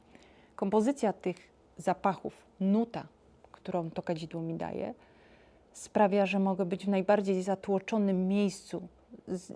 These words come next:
dźwiękami niekomfortowymi, w kolorach niekomfortowych dla mnie,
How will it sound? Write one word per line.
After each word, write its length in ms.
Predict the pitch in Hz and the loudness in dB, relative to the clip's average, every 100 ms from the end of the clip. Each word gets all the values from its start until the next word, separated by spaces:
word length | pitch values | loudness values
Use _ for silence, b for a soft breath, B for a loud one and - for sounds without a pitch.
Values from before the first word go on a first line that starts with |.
| - | -8
dźwiękami 840 | 196 196 190 185 208 202 175 170 - - - - - - - - _ _ _ _ - | -2 2 2 2 -2 -2 -2 -4 -10 -20 -20 -20 -20 -20 -20 -20 _ _ _ _ -6
niekomfortowymi, 840 | 202 202 202 190 190 - 190 190 160 | -2 0 -2 -2 -4 -4 -2 0 -2
w 100 | - | -4
kolorach 460 | - 220 220 202 - | 2 6 6 4 0
niekomfortowych 880 | 175 185 170 185 - 196 160 160 160 | -4 -4 -4 -8 -2 -2 0 -4 -6
dla 180 | 165 | -8
mnie, 220 | 160 147 | -6 -8